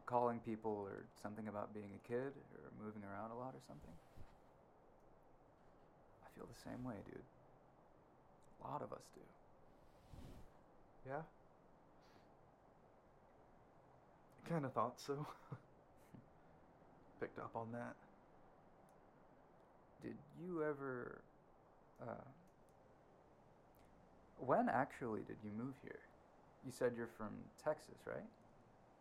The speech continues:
Speaker 2: I did. I don't typically talk about it too much.
Speaker 1: You don't talk about anything too much.
Speaker 2: Yeah.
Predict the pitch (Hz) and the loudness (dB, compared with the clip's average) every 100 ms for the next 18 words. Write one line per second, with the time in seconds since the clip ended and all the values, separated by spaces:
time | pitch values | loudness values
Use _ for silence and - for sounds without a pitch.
0 | - - - - 127 180 110 - - - | -20 -20 -10 6 12 12 12 4 -16 -18
1 | - - - - - - - - - - | -18 -18 -18 -18 -18 -18 -18 -18 -18 -18
2 | - - - - - - - - - - | -18 -18 -18 -18 -18 -18 -18 -18 -18 -18
3 | - - - 139 180 220 226 - 156 117 | -18 -16 2 8 12 12 10 8 6 4
4 | - - - - - - - - - - | -4 -18 -18 -18 -18 -18 -18 -18 -18 -18
5 | - - - - 160 117 107 - - - | -16 -16 -2 6 8 8 4 2 -2 -4
6 | 90 95 - - - - - - - - | -6 -4 -8 -8 -12 -14 -18 -18 -14 -4
7 | 92 101 - 92 95 - - 98 117 - | -2 0 4 6 6 4 2 2 0 -2
8 | - - - - - - - - - - | -6 -6 -6 -6 -6 -8 -10 -18 -18 -18
9 | - - - - - - - - - - | -18 -18 -16 -14 -12 -12 -12 -16 -16 -16
10 | - - - - - - - - - - | -16 -18 -18 -18 -18 -14 -12 -12 -14 0
11 | 120 | 2